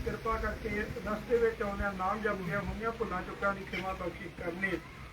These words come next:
ਆਪ ਜੀ ਕਿਰਪਾ ਕਰੋ ਸਤਿਗੁਰੂ ਸੱਚੇ ਪਾਤਸ਼ਾਹ ਮਹਾਰਾਜ, ਮ੍ਰਿਤਕ ਦੇਹ ਨੂੰ, ਮਾਤਾ ਜੀ ਦੇ ਸਰੀਰ ਨੂੰ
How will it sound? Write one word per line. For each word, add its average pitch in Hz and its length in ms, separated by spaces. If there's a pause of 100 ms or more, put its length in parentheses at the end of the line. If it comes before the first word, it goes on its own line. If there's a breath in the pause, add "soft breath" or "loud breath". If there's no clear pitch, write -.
(800)
ਆਪ 190 240
ਜੀ 226 120
ਕਿਰਪਾ 226 420
ਕਰੋ 226 280
ਸਤਿਗੁਰੂ 214 420
ਸੱਚੇ 220 320
ਪਾਤਸ਼ਾਹ 208 500
ਮਹਾਰਾਜ, 202 640 (720)
ਮ੍ਰਿਤਕ 220 680
ਦੇਹ 220 320
ਨੂੰ, 214 240
ਮਾਤਾ 202 400
ਜੀ 214 120
ਦੇ 214 160
ਸਰੀਰ 196 380
ਨੂੰ 202 380